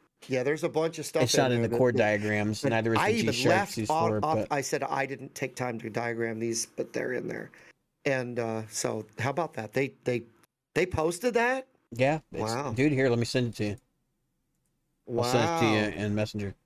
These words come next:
Speaker 1: I am shocked. They told me they wouldn't post it. They said, "Yeah, fuck you."
Speaker 2: Oh, I can show, hell, actually, let me go, let me do you one better.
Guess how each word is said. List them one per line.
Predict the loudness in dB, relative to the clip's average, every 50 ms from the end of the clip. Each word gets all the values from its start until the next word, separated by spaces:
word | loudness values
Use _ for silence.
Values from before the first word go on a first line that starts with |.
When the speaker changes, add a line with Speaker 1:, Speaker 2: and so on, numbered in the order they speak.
| _ _ _ _ _ _ _ _ _ _ _ _ _ _ _ _ -8
Speaker 1:
I | -4 -2 -2 -2
am | -2 -2 -4 -6
shocked. | -6 -4 -4 -4 -4 -6 -8 -10 -14 -20 -20 -20 _ _ _ _ _ _ _ _
They | -4 -2 -2
told | -2 -2 -2 -2 -2
me | -2 -2
they | -2
wouldn't | -2 -2 -2 -4 -6
post | -6 -4 -4 -4 -4 -6 -8
it. | -8 -10 -10 _ _ -12
They | -10 -8
said, | -8 -8 -8 -8 -8
"Yeah, | -6 -6 -6 -8
fuck | -10 -14 _ _ -12 -10
you." | -8 -8 -8 -10 _ _ _ _ _ _ _ _ _ _ _ _ 2
Speaker 2:
Oh, | 2
I | 2 4
can | 2 2 0
show, | 2 4 4 4 4 2 0 -4 -4 0
hell, | 2 4 4 4 2 0 _ _ _ _ _ _ _ 2
actually, | 2 2 4 4 4 4 4 2 2
let | 4 4 4
me | 6
go, | 6 6 4 4
let | 4 4 4
me | 4
do | 6 6
you | 6 6
one | 6 6
better. | 6 6 6 4 2 -2